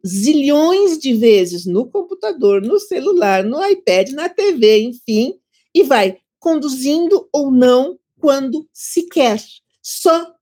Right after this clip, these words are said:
quando se quer. E s-, quando você tem zilhões de, desses semicondutores pequenininhos aí, você vai conseguindo fazer tudo. Num certo momento, ele vai ser zero, não conduzindo, zero é a comunicação, zero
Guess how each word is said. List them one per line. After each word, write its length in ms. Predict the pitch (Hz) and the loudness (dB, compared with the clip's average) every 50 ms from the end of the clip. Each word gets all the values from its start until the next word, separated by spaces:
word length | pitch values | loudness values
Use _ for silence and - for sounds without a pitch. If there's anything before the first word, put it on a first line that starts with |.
| _ _ | _ _
quando 400 | - 349 294 294 302 311 339 320 | 2 2 2 2 0 -2 -4 -6
se 220 | - - - 381 | -4 -4 -4 -6
quer. 300 | 370 - - 180 147 - 190 - - - _ _ _ _ _ _ _ | -4 -2 -2 -2 -2 -4 -8 -14 -20 -20 _ _ _ _ _ _ _
E 40 | 302 | -4
s-, 160 | 311 - - | -4 -4 -2
quando 260 | - - 466 480 480 466 | 2 4 4 4 4 2
você 180 | 415 - 381 | 2 0 0
tem 240 | 370 - 269 233 214 | 2 2 2 0 0
zilhões 640 | 196 180 196 262 254 233 262 269 294 320 339 359 269 | 0 0 0 0 2 4 2 2 2 2 2 2 0
de, 120 | 254 240 | -2 -6
desses 380 | 180 175 175 226 240 240 240 233 | -6 0 2 2 2 0 -4 -8
semicondutores 600 | - 254 233 - - 202 196 180 190 208 196 202 | -4 -4 -4 -2 -2 -4 -2 0 0 0 0 0
pequenininhos 580 | - _ _ 220 196 196 202 196 190 185 170 175 | -4 _ _ 0 0 2 0 0 0 -2 -2 -2
aí, 160 | 180 196 226 | 0 0 0
você 180 | 226 254 240 - | 0 -4 -4 -4
vai 120 | 285 269 | -6 -4
conseguindo 500 | 277 285 269 - - 233 220 254 254 277 | -4 -6 -8 -8 -8 -8 -6 -6 -8 -6
fazer 340 | 262 - 302 294 294 339 339 | -6 -6 -6 -4 -6 -6 -4
tudo. 380 | - - 277 262 214 220 220 - _ _ _ _ _ _ _ | -4 -2 -2 -2 -2 -4 -6 -10 _ _ _ _ _ _ _
Num 180 | 233 240 240 233 | 2 4 4 4
certo 360 | 233 - 240 214 208 220 208 | 2 2 0 0 0 -2 -4
momento, 500 | 202 196 196 190 196 190 175 175 175 190 | -4 -2 -2 -2 -2 -2 -4 -2 -2 0
ele 140 | 180 175 175 | 0 0 0
vai 180 | 170 170 170 | 0 0 -2
ser 320 | 170 - - 175 156 - - | -2 -4 -4 -4 -4 -4 -8
zero, 640 | 139 143 151 165 165 156 147 147 160 202 277 494 - - _ _ _ _ - | -14 -6 0 2 2 2 4 2 2 2 0 0 -2 -6 _ _ _ _ -8
não 300 | 160 156 156 151 151 127 | -6 -4 -4 -4 -4 -4
conduzindo, 800 | - 170 160 156 156 170 170 - 180 180 202 240 233 - 370 - _ 185 | -4 -4 -4 -4 -4 -8 -6 -4 -2 -2 0 -2 -4 -6 -8 -12 _ -20
zero 560 | 160 - 185 175 170 170 175 185 240 254 - _ _ _ - | -14 -4 -2 -2 0 0 0 -2 -2 -4 -10 _ _ _ -2
é 120 | 175 185 | 0 0
a 60 | 185 185 | 0 0
comunicação, 920 | 185 - 202 202 190 185 175 175 - 160 - - - 196 190 202 214 - _ 180 | 0 -2 -2 -2 -2 -4 -6 -6 -8 -10 -10 -4 -2 0 0 0 -2 -6 _ -12
zero 520 | 160 156 165 196 180 175 175 170 170 165 | -12 -2 0 2 2 4 2 2 0 -2